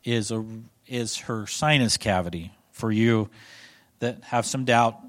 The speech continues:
And again, I, I'm not gonna answer the question of, "Well, why did it happen for you and not for some other people?" I, I don't know. And I don't claim to know, and I don't have to know, right? God is who he says he is,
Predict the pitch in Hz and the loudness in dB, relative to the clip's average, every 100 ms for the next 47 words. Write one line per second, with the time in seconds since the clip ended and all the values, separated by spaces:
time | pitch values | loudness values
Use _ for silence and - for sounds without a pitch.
0 | _ 113 110 98 _ 127 123 123 117 120 | _ -6 -6 -8 _ -10 -4 -2 -2 -4
1 | 113 - _ _ 120 127 135 131 131 123 | -4 -20 _ _ -10 -2 -2 -4 -8 -10
2 | 120 _ _ _ 139 147 - 127 - 135 | -12 _ _ _ -4 -4 -6 -8 -4 0
3 | 139 - 127 120 110 107 - _ _ _ | 0 -2 -6 -4 -2 -4 -8 _ _ _
4 | _ 113 110 123 131 120 123 127 - 123 | _ -4 2 2 2 0 0 -2 -6 -4
5 | 117 120 117 110 110 - - 104 127 113 | 0 0 -2 -2 -4 -6 -10 -6 -4 -2
6 | 107 101 123 107 90 92 107 _ 92 104 | -4 -6 -8 -8 -14 -14 -16 _ -12 -10
7 | 110 98 104 90 92 _ _ _ _ _ | -10 -8 -10 -10 _ _ _ _ _ _
8 | _ _ _ - 107 117 120 - 123 123 | _ _ _ -6 -2 0 -2 -2 -2 0
9 | 120 117 117 117 113 113 104 98 - 87 | -2 0 0 0 -2 -4 -6 -8 -8 -14
10 | 85 78 _ _ 92 98 110 _ _ _ | -14 -16 _ _ -10 -10 -10 _ _ _
11 | _ _ _ _ 107 117 117 143 123 117 | _ _ _ _ 0 0 0 0 0 0
12 | 135 123 120 123 127 131 - | 2 2 2 0 2 0 -8